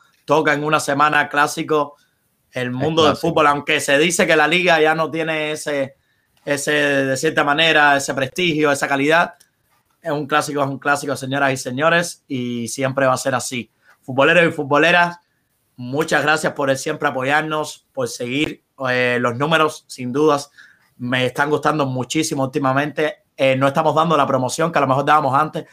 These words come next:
Speaker 1: por el tema que hemos tenido de Instagram y todavía se ve cómo nos siguen oyendo lo-, lo-, lo-, los futboleros y futboleras y darle las gracias. Dando gracias, Mauricio, como siempre sabes que cada vez que te tenemos aquí,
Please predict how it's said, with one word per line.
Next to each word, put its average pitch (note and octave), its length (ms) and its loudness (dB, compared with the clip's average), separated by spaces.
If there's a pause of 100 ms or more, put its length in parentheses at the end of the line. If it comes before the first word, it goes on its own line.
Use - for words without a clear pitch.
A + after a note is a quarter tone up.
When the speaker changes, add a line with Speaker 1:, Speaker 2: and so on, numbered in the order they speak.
(180)
Speaker 1:
por C3+ 140 2
el C3 80 -2
tema D#3+ 200 2
que D3+ 60 0
hemos D#3 140 0
tenido D3 280 -2
de D3 100 0
Instagram D#3+ 280 -2
y C3 60 -8
todavía C3 420 0
se C3 180 -6
ve C#3+ 260 -4 (360)
cómo C3 760 2
nos C3 240 -2
siguen D3+ 240 -2
oyendo D3+ 420 -2
lo-, C#3 400 -2
lo-, C#3 540 0 (120)
lo-, C3+ 300 2
los C3+ 160 0
futboleros D3 380 0
y - 20 -2
futboleras D3+ 600 -4 (340)
y D#3+ 100 -2
darle D3+ 260 2
las C#3 140 0
gracias. D3 500 -2 (420)
Dando D3 320 0
gracias, D#3 380 2
Mauricio, C#3+ 580 -2 (100)
como A#2+ 220 -10
siempre C#3+ 340 -6
sabes D3 340 2
que B2 360 -2 (220)
cada B2+ 220 0
vez C#3 80 0
que C#3+ 100 -4
te C#3 100 -2
tenemos C#3 360 0
aquí, D3+ 400 -2